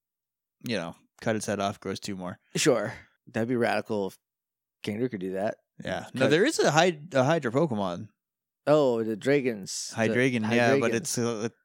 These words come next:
Speaker 1: its other heads are like its hands. <laughs> It's got, like,
Speaker 2: Uh, that's a
Speaker 1: freckles.
Speaker 2: Power Ra-, that's
Speaker 1: It's
Speaker 2: a
Speaker 1: got
Speaker 2: Power Ranger.
Speaker 1: freckle hands.
Speaker 2: That's weird.
Speaker 1: <laughs>
Speaker 2: Is this the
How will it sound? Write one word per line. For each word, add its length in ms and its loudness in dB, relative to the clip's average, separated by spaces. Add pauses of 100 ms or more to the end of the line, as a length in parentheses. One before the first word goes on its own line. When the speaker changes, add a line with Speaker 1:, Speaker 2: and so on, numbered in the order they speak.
(100)
Speaker 1:
its 80 -8
other 180 -2
heads 220 -2
are 120 0
like 160 -4
its 100 -8
hands. 560 0
<laughs> 60 0 (220)
It's 80 2
got, 140 4
like, 140 4
Speaker 2:
Uh, 260 -2
that's 180 4
a 60 4
Speaker 1:
freckles. 220 8
Speaker 2:
Power 200 6
Ra-, 160 4
that's 140 2
Speaker 1:
It's 80 4
Speaker 2:
a 20 -2
Speaker 1:
got 140 8
Speaker 2:
Power 120 6
Ranger. 220 6 (100)
Speaker 1:
freckle 200 6
hands. 400 4
Speaker 2:
That's 320 6
weird. 420 6
Speaker 1:
<laughs> 840 -4
Speaker 2:
Is 160 6
this 140 2
the 140 4